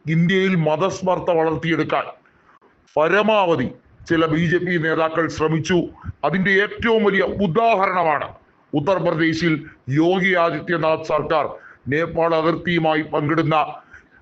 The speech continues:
ഉത്തർപ്രദേശിലെ നിരവധിയായ പള്ളികളും അതുപോലെ തന്നെ ഈദ്ഗാഹുകളും ബുൾഡോസർ ഉപയോഗിച്ച് തകർത്ത സംഭവം. അത് വലിയ തോതിൽ ദേശീയ മാധ്യമങ്ങൾ റിപ്പോർട്ട് ചെയ്യാതിരിക്കുന്നു എന്ന പരാതി കൂടി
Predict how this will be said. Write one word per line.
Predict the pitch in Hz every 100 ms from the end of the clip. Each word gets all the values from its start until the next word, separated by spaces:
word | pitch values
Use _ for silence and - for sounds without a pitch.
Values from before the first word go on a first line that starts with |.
| _ 143
ഉത്തർപ്രദേശിലെ | 165 185 175 160 165 160 170 160 156 - - - 131
നിരവധിയായ | 156 180 180 180 170 170 156 156 156 151
പള്ളികളും | 143 147 170 160 160 151 - - 156
അതുപോലെ | 165 180 170
തന്നെ | 165 165 175
ഈദ്ഗാഹുകളും | 170 185 156 151 139 156 160 147 147 - - -
ബുൾഡോസർ | 139 156 170 165 156 151
ഉപയോഗിച്ച് | 156 147 147 147
തകർത്ത | 143 165 165 151
സംഭവം. | 139 135 117 - - - - - - 170
അത് | 208 202 - - - - 147
വലിയ | 170 233 240 196
തോതിൽ | 175 110 - - _ _ _
ദേശീയ | 143 185 180 214 190
മാധ്യമങ്ങൾ | 180 160 170 170 175 175 180 170 - _ 131
റിപ്പോർട്ട് | 151 156 202 202 208 185
ചെയ്യാതിരിക്കുന്നു | 185 185 180 175 175 175 190 175 175 - 170 165
എന്ന | 165 170 170 -
പരാതി | 151 165 202 226 226
കൂടി | 175 156